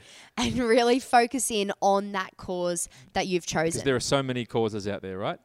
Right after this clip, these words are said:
Speaker 2: Yep,
Speaker 1: Yep.
Speaker 2: so many great causes. I know when I was at school,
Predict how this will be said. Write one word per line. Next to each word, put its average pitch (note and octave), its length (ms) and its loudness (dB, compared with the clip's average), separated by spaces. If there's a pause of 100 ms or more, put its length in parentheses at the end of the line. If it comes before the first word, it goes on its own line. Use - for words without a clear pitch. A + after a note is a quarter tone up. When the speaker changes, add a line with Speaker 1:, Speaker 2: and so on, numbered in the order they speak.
Speaker 2:
Yep, - 240 0
Speaker 1:
Yep. - 160 0
Speaker 2:
so E4+ 340 4
many D#4 280 0
great A3+ 280 0
causes. G3 500 -8
I G3+ 120 -2
know A3+ 240 -2
when A#3 140 -4
I G#3 200 2
was A3+ 200 -4
at - 100 -12
school, G#3+ 460 -4